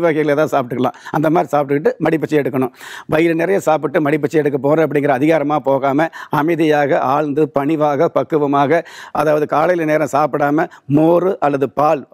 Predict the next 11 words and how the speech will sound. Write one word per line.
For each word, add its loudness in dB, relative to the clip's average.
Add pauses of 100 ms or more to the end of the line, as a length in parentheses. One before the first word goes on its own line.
(100)
பசும் -2
பால் 0 (360)
அல்லது 0
வந்து 0 (340)
காய்கறி, 2
அதை 0 (140)
க-, 0
கனிகள் 2
மட்டும், -4
காய் 0
கிடையாது, 0